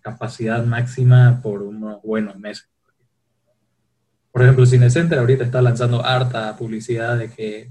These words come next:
pronto vuelven a la normalidad, de que están, están buscando eso.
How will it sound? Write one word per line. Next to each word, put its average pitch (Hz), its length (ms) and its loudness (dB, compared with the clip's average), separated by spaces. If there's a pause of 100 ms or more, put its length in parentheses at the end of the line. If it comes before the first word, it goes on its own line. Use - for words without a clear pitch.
(120)
pronto 123 380 2
vuelven 110 240 -4
a 107 60 -6
la 104 80 -8
normalidad, 110 760 -2 (220)
de 107 140 -14
que - 120 -20
están, 110 440 -12 (280)
están 120 240 -10
buscando 113 400 -8
eso. 123 200 -10